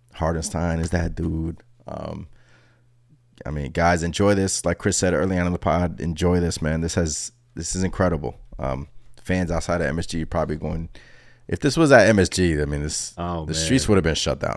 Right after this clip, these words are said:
Speaker 1: right now. I mean,
Speaker 2: I wanna
Speaker 1: everyone
Speaker 2: be back there. I wanna, I wanna know what's going on out there.
Speaker 1: <laughs> I mean,
Speaker 2: <laughs>
Speaker 1: the, the,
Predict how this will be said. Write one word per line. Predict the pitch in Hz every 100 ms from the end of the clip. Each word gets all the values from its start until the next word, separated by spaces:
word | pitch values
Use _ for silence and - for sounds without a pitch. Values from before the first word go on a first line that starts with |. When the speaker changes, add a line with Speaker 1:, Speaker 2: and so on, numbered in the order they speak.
| -
Speaker 1:
right | 53
now. | 50
I | 57
mean, | -
Speaker 2:
I |
wanna | 92 95
Speaker 1:
everyone | 92 82 78
Speaker 2:
be |
back | 78 78
there. | 73 76 78
I | -
wanna, | 95 90
I | 73
wanna | 90 87
know | 80 80
what's | 76 73
going | 82 76 78
on | 78 76
out | 76 -
there. | 73 76 - - - -
Speaker 1:
<laughs> | - - - -
I | 78
mean, | 76 73 73 71 71 - -
Speaker 2:
<laughs> | - - 127 -
Speaker 1:
the, | - 71 65 98 -
the, | - 80